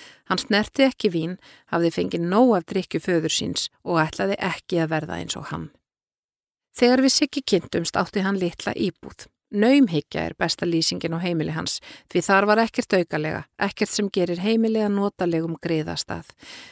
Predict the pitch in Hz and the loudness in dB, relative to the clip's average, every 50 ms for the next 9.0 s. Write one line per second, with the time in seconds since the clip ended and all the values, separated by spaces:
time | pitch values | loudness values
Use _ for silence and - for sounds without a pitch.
0 | - _ - - - 208 202 - - 208 196 196 190 - - 208 208 208 196 185 | -20 _ -6 0 2 2 4 4 4 4 4 2 0 2 2 4 6 6 6 4
1 | 170 175 180 - - 220 208 - 214 190 - - 247 240 233 208 - - 196 185 | 4 2 2 2 2 2 2 2 -2 -4 -2 2 2 4 4 4 4 2 0 0
2 | - - - 196 180 175 175 170 165 - - 190 _ - 214 220 220 240 233 220 | 0 -4 -2 0 2 2 2 2 0 0 -2 -4 _ 0 0 2 2 4 2 2
3 | - - - 180 175 180 180 175 170 156 - - - - - - - - - - | 2 0 0 2 2 2 2 0 -2 -4 -4 -8 -8 -6 -6 -6 -6 -8 -10 -18
4 | _ _ _ _ _ _ _ _ _ _ - 190 - - 226 226 214 - 247 - | _ _ _ _ _ _ _ _ _ _ -8 -4 0 4 2 2 4 0 -2 0
5 | - 240 220 190 165 170 165 - - 175 180 180 175 175 175 180 214 254 269 240 | 2 2 2 2 0 -2 -2 -4 -4 -4 -2 -2 -2 -2 0 2 4 4 4 4
6 | 240 208 190 - - 170 - - 185 185 190 - - - 165 160 156 - - 160 | 4 0 0 0 -4 -4 -4 -4 -6 -4 -4 -4 -2 0 0 0 0 -2 -4 -6
7 | 160 160 170 196 - - - - _ - 233 233 220 220 247 233 214 185 175 170 | -4 -4 -6 -8 -10 -16 -20 -16 _ -4 -2 -2 2 4 4 4 4 4 2 0
8 | 170 170 170 165 - - - 190 180 180 170 - - - - - - - - | 0 -2 -2 -4 -6 -6 -6 -4 -4 -4 -4 -6 -6 -8 -8 -8 -8 -10 -12